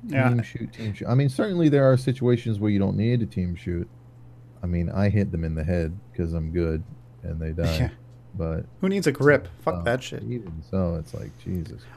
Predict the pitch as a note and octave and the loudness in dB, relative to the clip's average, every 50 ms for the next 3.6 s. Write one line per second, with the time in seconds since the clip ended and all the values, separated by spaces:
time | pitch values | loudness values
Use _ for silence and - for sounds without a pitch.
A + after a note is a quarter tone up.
0 | - - F3 F#3 F#3 - E3 G#3 G#3+ - A3 G#3 G3+ B3+ C#4+ C4 C4 G#3 E3 D#3 | 0 2 2 2 4 4 4 4 6 6 6 6 8 8 6 6 6 4 4 4
1 | F3+ F#3 F3 F#3+ F3 F#3+ E3+ D3+ C#3+ C#3 C#3 C#3+ C#3+ D3+ D3 - D#3+ - - C#3+ | 4 4 4 4 4 4 4 4 4 2 4 4 4 4 2 0 -2 0 2 2
2 | C3+ C#3 C#3+ C#3+ C#3+ E3+ E3+ D#3+ D3+ C#3+ C#3+ - B2 A#2+ B2+ B2+ C#3 C#3+ - - | 4 4 4 2 2 2 2 2 2 0 0 -2 -2 0 2 2 0 0 0 2
3 | E3+ E3+ E3+ E3+ F3 F3+ F3+ F#3+ - - E3 | 2 2 2 2 2 0 0 0 0 2 2